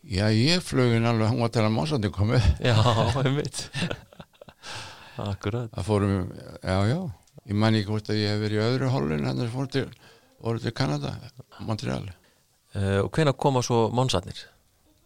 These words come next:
Speaker 1: Ætlaði ekki verið sextíu og sex.
Speaker 2: Já.
Speaker 1: Ég var nefnilega gerður flugstjóra sextíu og sex
Speaker 2: Já, já.
Speaker 1: á, á D C sex B.
Speaker 2: Já.
Speaker 1: Þá voru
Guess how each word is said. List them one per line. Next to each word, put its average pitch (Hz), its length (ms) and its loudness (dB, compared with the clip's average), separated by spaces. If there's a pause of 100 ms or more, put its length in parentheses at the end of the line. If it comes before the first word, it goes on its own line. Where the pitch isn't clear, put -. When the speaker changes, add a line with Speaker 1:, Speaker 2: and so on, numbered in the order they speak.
(160)
Speaker 1:
Ætlaði 113 340 0
ekki 107 160 2
verið 131 440 2 (540)
sextíu - 600 -2
og 104 40 0
sex. - 500 0 (120)
Speaker 2:
Já. 95 140 -8 (460)
Speaker 1:
Ég 117 160 6
var 135 100 8
nefnilega 123 600 6 (460)
gerður 120 300 4
flugstjóra 131 480 2 (320)
sextíu 127 380 -2
og 98 60 -2
sex - 360 -8
Speaker 2:
Já, 98 140 -6 (320)
já. 95 120 -6 (220)
Speaker 1:
á, 92 140 2
á - 280 0 (320)
D 113 140 0
C 98 60 -2
sex 113 220 -4
B. - 140 -8
Speaker 2:
Já. - 540 -12
Speaker 1:
Þá 95 140 0 (120)
voru 110 320 2